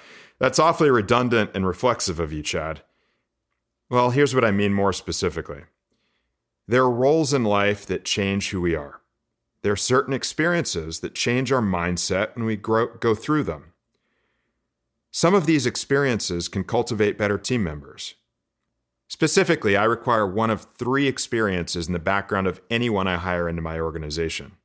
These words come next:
pretty much without exception. One, hospitality industry experience. Two, military service. Or three, team sports. I found over the years that there are very important lessons that can be learned in these three areas of experience that cannot be learned anywhere else in life.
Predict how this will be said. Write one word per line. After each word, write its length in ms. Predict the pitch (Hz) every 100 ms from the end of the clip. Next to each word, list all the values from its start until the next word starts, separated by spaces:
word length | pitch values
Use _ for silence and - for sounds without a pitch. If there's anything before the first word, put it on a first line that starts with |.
| _ _ _
pretty 160 | 139 147
much 200 | 143 -
without 280 | 104 110
exception. 540 | 95 - 110 - 78 73 _ _ -
One, 380 | 87 104 147
hospitality 720 | 117 113 - - 104 92 85 82
industry 380 | 82 - 87
experience. 720 | 80 - 85 78 85 120 - - _ _ _ _ _ -
Two, 500 | - 107 110 131 - -
military 520 | 95 104 104 104 92
service. 580 | - 80 78 101 - - _ _ _ _ -
Or 160 | 110
three, 480 | - 139 139 104 104 -
team 220 | - 131
sports. 560 | 120 151 135 78 - - _ _ _
I 60 | -
found 260 | - 185 185
over 160 | 175
the 120 | 131
years 420 | 104 117 110 87 82
that 160 | 85
there 500 | 104 98 92 90 -
are 160 | 95 92
very 400 | 87 101 131 131
important 440 | 110 120 107 92
lessons 420 | 90 92 - 78
that 140 | 73 -
can 100 | 90
be 160 | 85
learned 320 | 85 98 104 90
in 120 | 85
these 200 | 87 -
three 240 | 95 87
areas 380 | 90 92 90 82
of 80 | 78
experience 640 | - - 107 92 80 80
that 160 | - -
cannot 320 | 104 107 113
be 140 | 110 92
learned 260 | 98 95
anywhere 320 | 95 98 85
else 220 | 101 101 87
in 80 |
life. 360 | 73 73 65 -